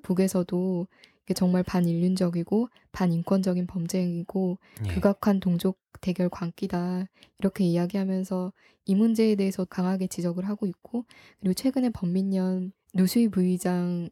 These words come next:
Speaker 1: 실형 선고에 대해서도 강하게 규탄을 하고 있습니다.
Speaker 2: 음.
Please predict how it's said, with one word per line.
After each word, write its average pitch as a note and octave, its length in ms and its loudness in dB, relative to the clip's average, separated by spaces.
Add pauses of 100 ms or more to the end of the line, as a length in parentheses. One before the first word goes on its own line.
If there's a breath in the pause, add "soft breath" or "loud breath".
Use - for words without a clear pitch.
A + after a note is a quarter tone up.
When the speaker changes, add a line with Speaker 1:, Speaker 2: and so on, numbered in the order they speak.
(180)
Speaker 1:
실형 A#3 300 0
선고에 G#3 420 2
대해서도 F3+ 760 -2 (380 soft breath)
강하게 G3+ 400 2
규탄을 F#3+ 400 0
하고 G#3+ 160 2
있습니다. F#3+ 480 -6 (480)
Speaker 2:
음. G2+ 240 -10